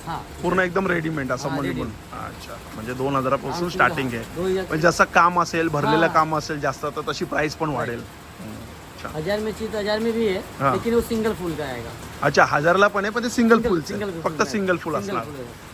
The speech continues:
Speaker 2: हां.
Speaker 1: वो only, वो एक लाइन
Speaker 2: हां, हां, बरोबर, एक लाईनचं.
Speaker 1: एक लाईनचे
Speaker 2: हां.
Speaker 1: मिळते.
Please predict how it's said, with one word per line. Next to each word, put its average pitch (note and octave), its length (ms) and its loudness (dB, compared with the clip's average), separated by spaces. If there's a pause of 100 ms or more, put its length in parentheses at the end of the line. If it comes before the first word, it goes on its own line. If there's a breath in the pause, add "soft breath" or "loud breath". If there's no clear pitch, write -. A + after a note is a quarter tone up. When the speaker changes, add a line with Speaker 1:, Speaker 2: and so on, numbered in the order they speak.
(140)
Speaker 2:
हां. A#3 140 -2
Speaker 1:
वो G#3+ 80 -4
only, A3 140 -2 (200)
वो G#3 260 -8
एक F#3+ 80 -6
लाइन F3 200 -4
Speaker 2:
हां, D#3 200 4
हां, C#3 160 4
बरोबर, D3 300 2
एक D#3 160 0
लाईनचं. C#3+ 400 0
Speaker 1:
एक G3 80 -2
लाईनचे E3+ 300 -4
Speaker 2:
हां. A#2 220 -4
Speaker 1:
मिळते. G2+ 460 -8